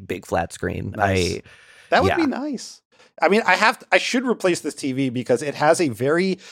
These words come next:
Speaker 2: when we moved, it ended up with a very, very tiny chip right in the center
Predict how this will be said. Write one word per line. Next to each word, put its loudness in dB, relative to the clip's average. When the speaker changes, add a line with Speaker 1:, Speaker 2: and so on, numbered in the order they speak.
Speaker 2:
when 6
we 6
moved, 8
it 2
ended 6
up 6
with 4
a 4
very, 2
very 2
tiny -4
chip -10
right -2
in 0
the -2
center -6